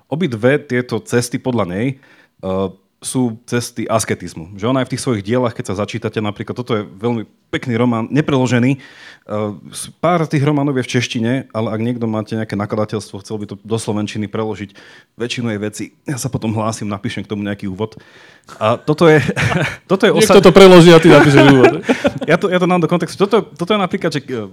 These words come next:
Speaker 1: príbeh, ktorý je, ehm, jeden z takých typických jej príbehov, že, e, tento je osadený v benediktínskom kláštore v Anglicku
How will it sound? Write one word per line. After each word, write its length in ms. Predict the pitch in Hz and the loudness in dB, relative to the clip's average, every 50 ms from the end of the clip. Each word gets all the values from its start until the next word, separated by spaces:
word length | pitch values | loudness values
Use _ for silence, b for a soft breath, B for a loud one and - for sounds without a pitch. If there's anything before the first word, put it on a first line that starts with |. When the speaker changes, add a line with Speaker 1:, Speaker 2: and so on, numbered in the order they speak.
| - - _ | -16 -10 _
Speaker 1:
príbeh, 320 | - 135 170 185 208 185 | -2 -2 0 0 0 -2
ktorý 260 | 185 - - 156 156 151 143 | -2 -2 -2 0 2 4 4
je, 80 | 135 123 120 123 139 - | 4 2 0 -4 -10 -6
ehm, 400 | 107 101 101 101 104 104 95 - _ _ _ - - _ _ _ _ _ - | -2 0 0 2 0 0 -2 -6 _ _ _ -20 -20 _ _ _ _ _ 0
jeden 180 | 123 131 131 120 | 2 2 2 2
z 60 | 117 | 2
takých 260 | 135 123 - 123 - - | -2 -4 -4 -6 -8 -6
typických 480 | - 147 139 139 123 - - 127 117 113 110 107 120 | -6 -4 -4 -4 -4 -4 -8 -8 -8 -8 -4 -2 -2
jej 60 | 117 | -2
príbehov, 420 | - 117 110 117 120 131 120 123 120 117 | 0 -2 -2 -2 -2 -2 -2 -2 -2 0
že, 180 | 120 113 110 | 0 0 0
e, 20 | 110 b b b b b b b _ - 98 98 95 | -2 b b b b b b b _ -4 -4 -4 0
tento 240 | - 156 180 165 147 | 0 0 2 2 0
je 40 | 120 | -2
osadený 600 | 143 - - 143 135 131 127 127 123 120 120 117 | -2 -2 -2 -2 0 0 2 2 2 2 0 -2
v 160 | 101 98 92 101 101 98 98 95 90 95 b b b b b b - | -4 -6 -6 -4 -2 0 -2 -2 -4 -8 b b b b b b -14
benediktínskom 800 | 95 101 135 156 170 160 156 147 - 143 139 131 - - 131 120 | -4 0 2 2 2 2 0 -2 -2 -2 -2 -2 -2 -2 -4 -2
kláštore 640 | 110 - 123 123 123 120 - - 127 120 110 104 95 | -2 -2 -2 -2 -2 -4 -4 -4 -2 -2 -2 -2 -4
v 40 | - - | -8 -8
Anglicku 560 | 113 110 110 110 113 110 - - - 165 180 | -6 -6 -4 -4 -6 -8 -10 -8 -4 -4 -2